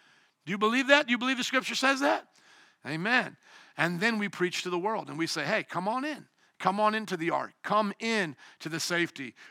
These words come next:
where God is at, where his word is at, because it is going to go down, <laughs> and it's gonna come with fire,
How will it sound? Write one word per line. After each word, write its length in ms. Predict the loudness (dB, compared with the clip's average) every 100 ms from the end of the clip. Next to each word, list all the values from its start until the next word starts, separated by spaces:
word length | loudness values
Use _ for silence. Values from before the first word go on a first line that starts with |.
| -8
where 180 | -4 -2
God 320 | 2 4 4
is 120 | -2
at, 120 | -8 -4
where 120 | -4
his 140 | -4
word 260 | -2 -2 -2
is 120 | -4
at, 120 | -6
because 320 | -6 -4 -4
it 120 | -2 -2
is 120 | -2
going 240 | -2 -2
to 120 | -4
go 180 | -10 -12
down, 540 | -6 -2 0 -2 -10 -12
<laughs> 80 | -6
and 100 | -4
it's 160 | -4 -4
gonna 200 | -6 -4
come 300 | -2 -2 -4
with 160 | -14
fire, 640 | -10 0 4 4 2 0